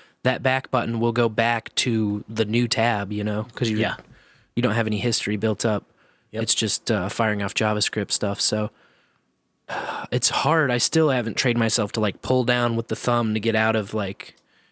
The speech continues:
Speaker 1: if I'm boosting and then I'm deep inside some kind of a menu, you gotta kinda, like,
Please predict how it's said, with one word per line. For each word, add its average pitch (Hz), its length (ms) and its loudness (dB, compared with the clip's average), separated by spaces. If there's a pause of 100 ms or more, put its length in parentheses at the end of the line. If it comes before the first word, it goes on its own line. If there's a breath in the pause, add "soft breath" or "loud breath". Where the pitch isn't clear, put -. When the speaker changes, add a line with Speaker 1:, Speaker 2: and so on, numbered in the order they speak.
Speaker 1:
if 117 140 0
I'm 110 180 2
boosting 135 580 0
and 123 80 -2
then 120 80 0
I'm 117 100 0
deep 123 260 2
inside 120 360 2
some 123 160 0
kind 120 160 0
of 110 60 0
a 110 40 2
menu, 123 560 2
you 127 100 -2
gotta 110 220 0
kinda, 117 240 -2
like, 107 340 -4